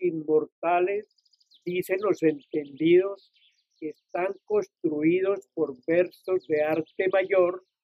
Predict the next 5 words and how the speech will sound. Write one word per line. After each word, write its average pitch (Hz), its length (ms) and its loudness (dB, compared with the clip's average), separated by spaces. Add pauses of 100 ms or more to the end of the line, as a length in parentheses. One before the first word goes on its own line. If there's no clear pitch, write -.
(220)
cercanos 147 800 -8
a 147 100 0
la 143 120 -2
perfección. 151 840 -4 (460)
Asunto 175 800 -4